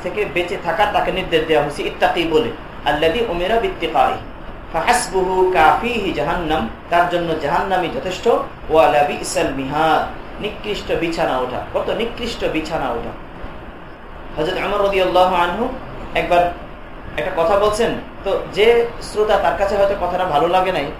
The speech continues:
তো সাথে সাথে ওই লোকে বলছে, "ইত্তাকিল্লাহ ইয়া ওমর", তো সাথে সাথে একবার উনি, এ, বসে একবার মাটির সাথে গাল লাগাই ফেলছে। এই যে এ-, এ-, এটার উপর আমলটা করছে আর কি। হারুনুর রশিদের ব্যাপারে আসছে যে হারুনুর রশিদের কাছে এক ইহুদি সে কি একটা বিষয় নিয়ে আসছে,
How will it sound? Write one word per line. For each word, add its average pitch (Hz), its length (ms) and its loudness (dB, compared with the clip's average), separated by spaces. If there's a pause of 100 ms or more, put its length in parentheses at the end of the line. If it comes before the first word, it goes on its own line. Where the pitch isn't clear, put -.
(320)
তো 156 80 -2
সাথে 185 220 0
সাথে 208 180 -2
ওই 190 80 2
লোকে 185 200 -2
বলছে, 165 280 -2 (100)
"ইত্তাকিল্লাহ 185 720 4
ইয়া 180 100 4
ওমর", 175 240 0 (720)
তো 151 60 -10
সাথে 202 200 -2
সাথে 220 200 0
একবার 196 180 -2
উনি, 190 140 0
এ, 185 140 -2 (800)
বসে 165 260 4
একবার 190 360 4
মাটির 185 200 2
সাথে 170 180 -2
গাল 175 160 6
লাগাই 180 200 4
ফেলছে। - 260 -4 (1400)
এই 151 60 -6
যে 143 160 -6
এ-, - 40 -4
এ-, 208 320 4
এটার 233 140 8
উপর 208 140 4
আমলটা 208 280 6
করছে 156 260 0
আর 113 100 -4
কি। - 320 -12
হারুনুর 185 340 2
রশিদের 196 300 0
ব্যাপারে 190 280 2
আসছে 208 300 4 (340)
যে 156 60 -2
হারুনুর 180 360 2
রশিদের 190 360 0
কাছে 190 200 0
এক 185 220 4
ইহুদি 165 600 4 (240)
সে 165 160 -6
কি 196 160 0
একটা 196 200 0
বিষয় 180 340 2
নিয়ে 180 200 0
আসছে, 170 380 0